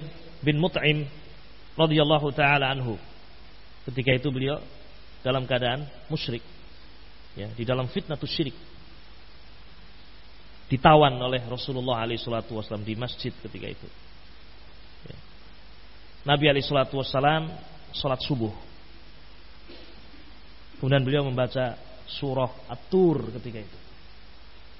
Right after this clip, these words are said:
Jubair bin Mut'im mendengar baik-baik. Yastami'una al-Qur'an. Dengarkan baik-baik. Kata Jubair bin Mut'im, ya,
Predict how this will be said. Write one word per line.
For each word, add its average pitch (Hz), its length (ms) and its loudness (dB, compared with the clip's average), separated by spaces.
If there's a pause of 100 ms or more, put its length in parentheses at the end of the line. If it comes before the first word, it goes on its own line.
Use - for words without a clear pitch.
(580)
Jubair 139 320 4
bin 147 140 2
Mut'im 156 260 -2
mendengar 131 340 0
baik-baik. 113 460 0 (1600)
Yastami'una 127 560 -2
al-Qur'an. 113 420 -4 (800)
Dengarkan 110 380 -2
baik-baik. 92 480 -6 (2750)
Kata 139 180 -4
Jubair 147 320 4
bin 147 80 2
Mut'im, 156 400 -2 (720)
ya, 110 120 -6